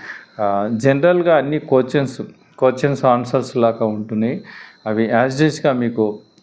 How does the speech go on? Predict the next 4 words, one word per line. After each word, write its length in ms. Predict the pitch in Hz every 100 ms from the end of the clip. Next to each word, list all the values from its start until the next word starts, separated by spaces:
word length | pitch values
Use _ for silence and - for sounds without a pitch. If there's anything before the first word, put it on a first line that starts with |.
| -
చెప్పే 220 | 139 139
ప్రయత్నం 460 | 151 135 123 120 123
చేస్తాను. 580 | 117 113 113 107 110 123 - _ _ - - _ 98
ఆ, 260 | 95 98